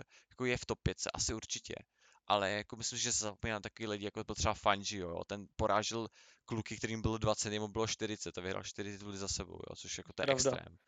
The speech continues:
Speaker 1: Jako
Speaker 2: Pravda.
Speaker 1: ve čtyřiceti letech je tam zandával.
Speaker 2: Šílenec,
Speaker 1: No.
Speaker 2: šílenec.
Speaker 1: Nebo třeba, že jo, Niki Lauda, taky legenda,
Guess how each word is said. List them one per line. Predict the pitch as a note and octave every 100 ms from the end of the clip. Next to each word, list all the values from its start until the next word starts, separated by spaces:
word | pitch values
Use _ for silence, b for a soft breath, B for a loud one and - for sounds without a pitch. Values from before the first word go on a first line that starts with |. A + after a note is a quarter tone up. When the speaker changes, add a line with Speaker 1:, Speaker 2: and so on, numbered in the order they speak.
| _ _ _ _ -
Speaker 1:
Jako | C3
Speaker 2:
Pravda. | - C3 - _
Speaker 1:
ve | G#2+
čtyřiceti | - A2+ A2 A2+ -
letech | G#2+ G2+ A2+ -
je | G#2+
tam | A2 G2+
zandával. | G2+ F#2+ F2 E2+ - - -
Speaker 2:
Šílenec, | D#3 D3+ D3 C#3 C#3 - - _ - -
Speaker 1:
No. | G2
Speaker 2:
šílenec. | D3 C#3+ C3+ B2+ - - - - _
Speaker 1:
Nebo | A2 G#2 G#2+
třeba, | - G2+ G#2
že | F#2+ G#2
jo, | G2+ G2 G2+
Niki | A2 -
Lauda, | G#2 G2+ G2
taky | G2+ - G2
legenda, | F#2+ F#2 G2 F#2+ F#2 F#2